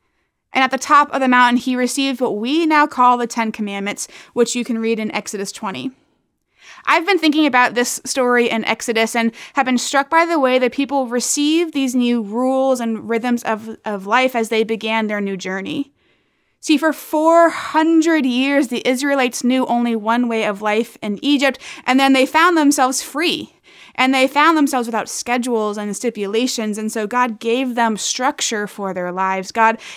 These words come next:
gave them the Ten Commandments. And he gave them these rules for society and community and guidelines for how to interact with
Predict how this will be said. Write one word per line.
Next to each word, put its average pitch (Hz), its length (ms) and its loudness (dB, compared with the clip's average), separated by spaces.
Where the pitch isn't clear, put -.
gave 254 380 4
them 220 200 2
the 214 80 -2
Ten 233 300 -4
Commandments. 202 720 -8
And 262 80 2
he 277 80 4
gave 285 160 -2
them 285 100 4
these 254 180 0
rules 262 400 4
for 240 160 -6
society 233 680 0
and 202 180 -6
community 214 640 -2
and 202 140 -4
guidelines 233 500 0
for 233 100 -4
how 220 120 -2
to 214 220 -4
interact 233 460 0
with 220 200 -4